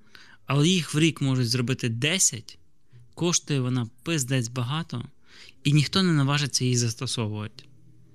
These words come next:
А є російський Орлан, який з гімна і палок коштує три копійки, яких багато, кривий, косий, але він працює і свою роботу робить. І от ідеальна задача для нас — це знайти баланс між найкращим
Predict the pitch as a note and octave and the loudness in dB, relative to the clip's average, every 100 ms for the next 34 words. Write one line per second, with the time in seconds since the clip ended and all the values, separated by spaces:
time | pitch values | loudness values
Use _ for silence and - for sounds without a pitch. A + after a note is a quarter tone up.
0 | - - - - - C#3 F3+ A3+ F#3+ F#3+ | -20 -20 -20 -20 -4 0 2 2 2 2
1 | F3+ - D3+ B2+ B2 A2+ A#2 - - - | 0 0 0 0 0 -2 -6 -14 -20 -14
2 | C3 - D3 B2 D#3 E3 C#3+ F3 F3 C3 | -8 -2 0 2 2 0 -2 -2 -2 -2
3 | - - - D3+ C#3 C#3+ B2 C#3 C#3+ C3 | -4 -16 -6 -6 -4 -4 -4 -4 -4 -4
4 | C3+ E3 E3+ A#2+ A2+ - - - B2+ - | -4 -6 -2 -4 -4 -8 -20 -4 -4 0
5 | B2+ A2+ B2 D#3+ E3 B2 - - C#3+ D#3 | 0 2 4 2 0 -4 -6 -6 0 0
6 | E3+ F3+ E3 - - C3+ - F3 E3+ E3 | 2 2 0 -8 -6 -2 0 0 -4 -6
7 | - - - - C#3 E3 C#3+ D#3 - G3 | -16 -20 -10 0 2 2 0 -4 -2 -2
8 | C3+ - D3 C#3+ C3 B2+ B2 A2 G#2+ G2+ | -2 -2 -4 -4 -4 -4 -4 -4 -4 -8
9 | - - - - - - - - - - | -12 -20 -20 -20 -20 -20 -20 -20 -20 -20
10 | - - - - D3 D3 - - - - | -20 -20 -12 2 4 4 0 -14 -20 -20
11 | - - - - - - - D#3+ C3+ E3 | -20 -20 -20 -20 -20 -20 0 2 4 4
12 | F#3 E3 C#3+ C3+ D#3+ D3+ C#3+ B2+ C#3+ G#3 | 2 0 -2 -4 -4 -4 -8 -8 -6 -6
13 | A#3+ - E3 D3 D3 D3+ C3 C3 C#3 C3 | -8 -8 -6 -6 -6 -4 -4 -4 -4 -4
14 | A2+ - B2+ B2 C3+ C3+ G#3 G3+ - B2+ | -4 -6 -6 -4 -6 -6 -4 -4 -6 -8
15 | A2+ | -12